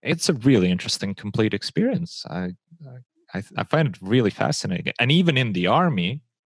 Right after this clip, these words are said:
you had, well, obviously the life-defining moments where, where you had to probably reflect on life and what, what is important, at least for those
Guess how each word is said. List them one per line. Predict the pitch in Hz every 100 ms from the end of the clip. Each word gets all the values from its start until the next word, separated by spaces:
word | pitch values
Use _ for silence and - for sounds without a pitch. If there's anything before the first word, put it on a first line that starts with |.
| _ _ -
you | 101 101
had, | - 110 107 98 - _ _ _ _ _ 127
well, | 113 87 - -
obviously | 101 104 - 101
the | 90
life-defining | 87 98 101 107 113 101 98 95
moments | 95 101 113 -
where, | 101 92 92 85
where | 90 92
you | 90
had | - 95 -
to | -
probably | - 92 90 92 92
reflect | 90 92 101 98 -
on | 104 95
life | 92 110 -
and | 101 92
what, | 98 92 -
what | 104 98
is | 92
important, | 92 - 101 113 107
at | 107
least | 104 104 -
for | 101
those | 95 92 92 -